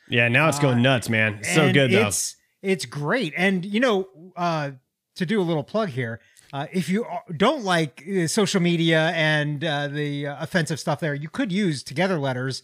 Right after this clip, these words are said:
Speaker 1: Together
Speaker 2: uh, which
Speaker 1: Letters!
Speaker 2: is a project that Adam and I are running and, uh, makes social media better because it's not social media, it's over email and it's the groups you define.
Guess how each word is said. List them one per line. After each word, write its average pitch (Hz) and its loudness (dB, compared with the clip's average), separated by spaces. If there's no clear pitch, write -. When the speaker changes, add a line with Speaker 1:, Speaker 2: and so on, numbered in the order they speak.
Speaker 1:
Together 269 4
Speaker 2:
uh, 269 4
which 269 6
Speaker 1:
Letters! 294 4
Speaker 2:
is 175 -6
a 180 -4
project 240 2
that 226 2
Adam 214 2
and 202 2
I 196 4
are 190 2
running 202 2
and, 170 0
uh, 165 -2
makes 175 -4
social 220 -2
media 202 -2
better 220 0
because 196 -2
it's 196 -6
not 285 -4
social 185 0
media, 214 0
it's 202 -4
over 220 -2
email 233 -2
and 196 -4
it's - -8
the 220 -6
groups 190 -6
you 208 -2
define. 202 -4